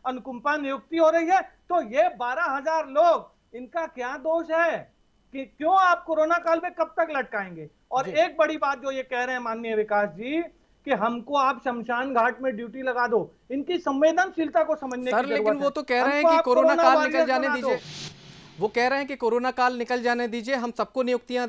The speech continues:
Speaker 2: देंगे, हमने वादा किया है तो हम निभाएंगे भी। ये सीधा स्टेटमेंट उन्होंने दिया है।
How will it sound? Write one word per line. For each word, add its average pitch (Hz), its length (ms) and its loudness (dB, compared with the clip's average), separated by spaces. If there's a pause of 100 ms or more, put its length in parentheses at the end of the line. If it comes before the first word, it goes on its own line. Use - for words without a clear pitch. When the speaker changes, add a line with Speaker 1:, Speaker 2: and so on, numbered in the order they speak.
(140)
Speaker 2:
देंगे, 214 540 -2 (160)
हमने 190 180 -4
वादा 202 260 2
किया 233 240 -2
है 233 100 -2
तो 233 120 -4
हम 226 80 -4
निभाएंगे 208 540 -6
भी। 226 220 -12 (200)
ये 185 220 -4 (120)
सीधा 214 240 -2
स्टेटमेंट 233 440 -4
उन्होंने 226 220 -6
दिया 202 200 -8
है। 196 60 -12